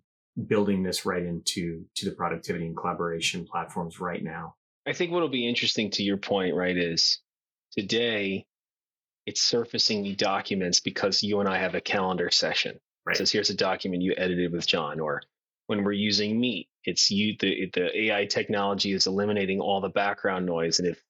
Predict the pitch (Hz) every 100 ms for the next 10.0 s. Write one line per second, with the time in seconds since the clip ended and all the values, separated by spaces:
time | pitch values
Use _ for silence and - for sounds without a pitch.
0 | _ 101 92 107 113 110 107 107 - 117
1 | 113 120 123 104 98 95 95 98 98 101
2 | 98 101 101 - 98 98 92 _ _ _
3 | _ _ 120 127 139 139 120 98 90 104
4 | 117 123 117 - 98 92 90 82 - 107
5 | 107 98 92 - 90 - 98 101 87 78
6 | - 90 85 85 113 110 101 95 90 87
7 | 78 160 156 - - - _ - - _
8 | _ - 120 117 147 143 - 131 113 117
9 | 190 196 - 123 110 107 104 98 -